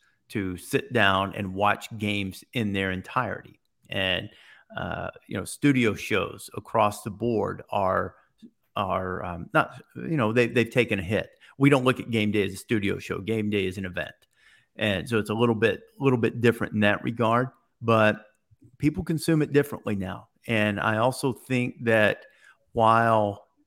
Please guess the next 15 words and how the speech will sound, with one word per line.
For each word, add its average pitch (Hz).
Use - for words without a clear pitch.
you 127
wouldn't 131
be 127
able 117
to 107
tell 120
it 110
in 104
Athens, 110
Georgia 117
right 123
now, 131
but 107
most 131
places, 165